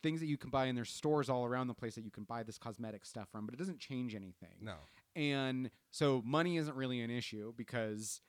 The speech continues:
Speaker 1: if you don't care about decking your people out like I did, right? And I only did it for a couple of people. Then you, <laughs> what?
Speaker 2: So, sorry, sorry. One of the things, in the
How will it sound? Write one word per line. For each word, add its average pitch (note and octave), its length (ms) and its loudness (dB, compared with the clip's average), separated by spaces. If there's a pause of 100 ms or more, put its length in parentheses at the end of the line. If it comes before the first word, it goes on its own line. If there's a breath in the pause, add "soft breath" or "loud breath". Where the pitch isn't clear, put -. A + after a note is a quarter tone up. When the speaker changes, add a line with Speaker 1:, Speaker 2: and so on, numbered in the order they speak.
(100)
Speaker 1:
if A#2+ 80 -4
you B2+ 60 2
don't C3 140 0
care B2+ 200 0
about A#2+ 240 0
decking A#2+ 320 -2
your A2 100 -4
people A2 380 -4
out A2 200 -2
like G#2 300 -8
I C#3 160 2
did, G#2 340 -6
right? B2+ 220 0
And C3+ 120 0
I F3 100 2
only D#3 160 2
did D#3 160 2
it A#2 100 0
for A#2 140 -2
a G2+ 40 -6
couple G#2+ 240 0
of F#2+ 80 -10
people. G2 440 -6 (1300 loud breath)
Then D#3 240 4
you, F#3+ 140 0 (200)
<laughs> G#2 200 -14
what? B2+ 260 -2
Speaker 2:
So, G#2+ 200 -6 (100)
sorry, E2 440 -2 (160)
sorry. E2 300 -6 (480 loud breath)
One A#2 220 4
of A2+ 140 0
the A2 80 -4
things, D#2+ 160 -8 (100)
in A#2 140 -2
the G#2 100 -2